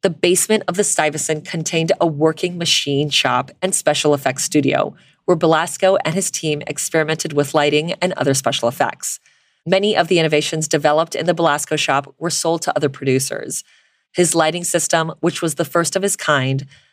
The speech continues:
was so highly regarded that it was replicated by theaters worldwide and has gone on to inspire generations of theater lighting designers.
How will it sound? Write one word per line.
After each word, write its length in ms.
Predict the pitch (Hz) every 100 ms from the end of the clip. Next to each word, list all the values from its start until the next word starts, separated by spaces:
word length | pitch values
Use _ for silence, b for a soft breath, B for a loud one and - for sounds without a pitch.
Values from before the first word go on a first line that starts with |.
| b
was 160 | 170 170
so 280 | - 185 180
highly 280 | 175 175 185
regarded 680 | 196 160 139 139 135 139 b b _
that 200 | 180 170 -
it 160 | 170
was 160 | 180 165
replicated 580 | 156 143 143 147 147 143
by 120 | 151
theaters 500 | 147 143 143 139 -
worldwide 640 | 147 170 143 131 127 139 b b b
and 100 | -
has 120 | 170 165
gone 220 | 160 156
on 100 | 170
to 140 | -
inspire 440 | 190 - 151 147 147
generations 720 | 151 151 151 135 139 135 139
of 160 | - 143
theater 300 | - 139 135
lighting 280 | 127 135
designers. 640 | 123 131 85 - - -